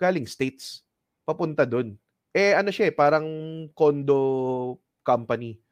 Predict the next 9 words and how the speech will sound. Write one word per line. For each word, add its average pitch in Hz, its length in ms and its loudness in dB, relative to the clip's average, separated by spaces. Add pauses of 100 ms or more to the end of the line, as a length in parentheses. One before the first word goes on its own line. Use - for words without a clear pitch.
(180)
sa - 120 -18
Cebu. 98 340 -8 (920)
Ah, 113 260 4
malaki. 110 440 0 (380)
So, 214 160 2
nung 254 120 0
nalaman 233 340 2
namin 175 280 -4 (140)
yun 98 80 -16